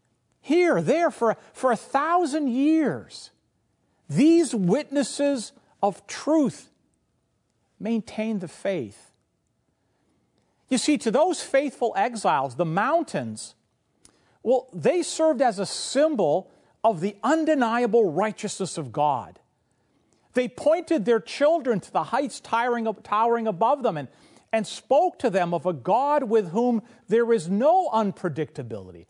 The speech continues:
and whose word was as enduring as those majestic mountains.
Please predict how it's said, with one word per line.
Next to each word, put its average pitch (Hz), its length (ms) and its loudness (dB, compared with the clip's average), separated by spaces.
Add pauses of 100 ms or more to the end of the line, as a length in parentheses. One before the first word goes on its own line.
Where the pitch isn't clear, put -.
(160)
and 226 160 -2
whose 196 280 -2
word 262 400 0
was 240 240 -2
as 180 300 -4
enduring 208 840 -2 (920)
as 160 240 -2
those 214 240 0
majestic 226 560 -4
mountains. 220 800 -6